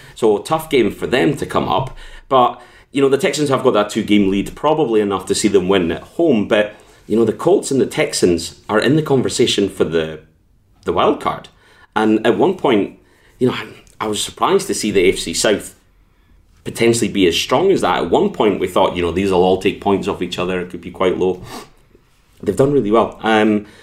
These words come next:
I saw someone online as well questioning that they would take Dak Prescott for leadership and control over Andrew Luck at the moment.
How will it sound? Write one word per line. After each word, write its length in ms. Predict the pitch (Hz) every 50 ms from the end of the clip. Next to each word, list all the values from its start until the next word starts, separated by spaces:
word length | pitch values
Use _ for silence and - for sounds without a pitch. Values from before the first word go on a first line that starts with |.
| - - - -
I 40 |
saw 180 | - - 143 139
someone 360 | 131 - 139 123 123 120 110
online 360 | 101 101 101 101 107 107 98
as 160 | 98 92 87 98
well 320 | 101 98 92 87 87 -
questioning 560 | - - 104 101 - - 101 92 92 92 92
that 140 | 87 85 -
they 100 | 90 90
would 180 | 85 87 85 82
take 300 | - - - - - -
Dak 300 | 98 80 - - - -
Prescott 440 | - 185 180 - - - - -
for 100 | - 85
leadership 460 | 82 87 87 80 82 - - 92 - -
and 140 | 82 78
control 380 | - 76 76 - - 87 87 85
over 200 | 78 78 82 82
Andrew 300 | 82 82 85 80 73 73
Luck 260 | 85 95 101 - -
at 100 | 92 -
the 60 | 80
moment. 320 | 80 73 76 78 78 73